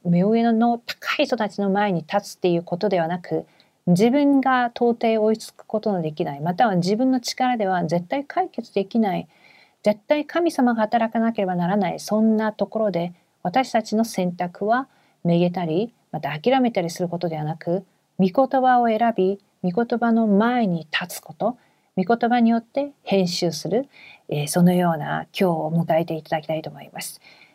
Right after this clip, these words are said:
私たちはもう根本問題が解決されて、しかも問題解決だけではなく、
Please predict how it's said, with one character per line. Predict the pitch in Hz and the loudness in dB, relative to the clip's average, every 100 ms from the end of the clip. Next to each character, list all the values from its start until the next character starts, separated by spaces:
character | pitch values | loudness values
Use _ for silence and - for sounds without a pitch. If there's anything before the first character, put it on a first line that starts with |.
| _ _ | _ _
私 | 202 277 | 0 2
た | 254 | -2
ち | 208 | -2
は | 180 | 0
も | 190 180 - | 2 0 0
う | 233 | 0
根 | 247 - | 0 0
本 | 220 214 | 0 2
問 | 208 | 0
題 | 185 151 | 0 -2
が | 165 185 214 - _ | -2 -4 -6 -14 _
解 | - 226 | 0 0
決 | 220 175 | 0 -6
さ | - | -8
れ | 151 | -8
て、 | 151 156 208 233 _ _ _ | -8 -8 -8 -10 _ _ _
し | - - | -10 -2
か | 302 | 2
も | 254 185 | 4 4
問 | 202 247 | 4 4
題 | 254 240 | 4 0
解 | - 277 | 2 0
決 | - 180 165 | 0 -4 -2
だ | 160 151 | -4 -2
け | 240 | 0
で | 233 | 2
は | 180 | 0
な | 170 | -2
く、 | 175 156 160 | -4 -6 -6